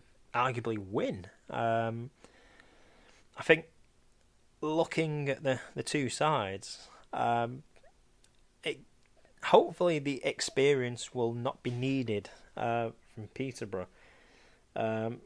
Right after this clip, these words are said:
hopefully we're cl-, very much clear from the,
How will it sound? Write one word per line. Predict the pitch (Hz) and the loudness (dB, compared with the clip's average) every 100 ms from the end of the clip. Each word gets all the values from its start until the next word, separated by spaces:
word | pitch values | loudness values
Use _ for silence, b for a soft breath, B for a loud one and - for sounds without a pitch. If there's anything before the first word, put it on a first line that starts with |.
| - - | -20 -4
hopefully | 165 156 139 131 | 0 2 4 4
we're | 120 131 131 131 123 - B B B - - - - - | 4 6 8 8 6 2 B B B -20 -20 -20 -16 -10
cl-, | - 127 - | -4 -4 -6
very | 117 113 120 120 123 123 151 151 | -12 -10 -10 -10 -8 6 8 8
much | 139 - - | 4 -2 -8
clear | - 147 143 135 117 | -2 4 6 8 6
from | - 113 110 - - _ _ | 4 0 0 -6 -14 _ _
the, | 123 | -10